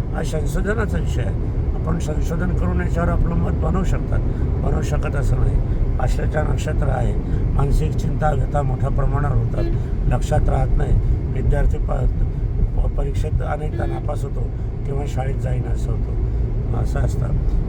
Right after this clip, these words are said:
आणि हे पुष्य नक्षत्र आहे. पुष्य नक्षत्र कुयोगात आलं तर अधिक खराब असते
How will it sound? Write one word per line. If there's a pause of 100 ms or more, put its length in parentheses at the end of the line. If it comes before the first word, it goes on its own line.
आणि
हे
पुष्य
नक्षत्र
आहे. (360)
पुष्य
नक्षत्र
कुयोगात
आलं
तर
अधिक
खराब
असते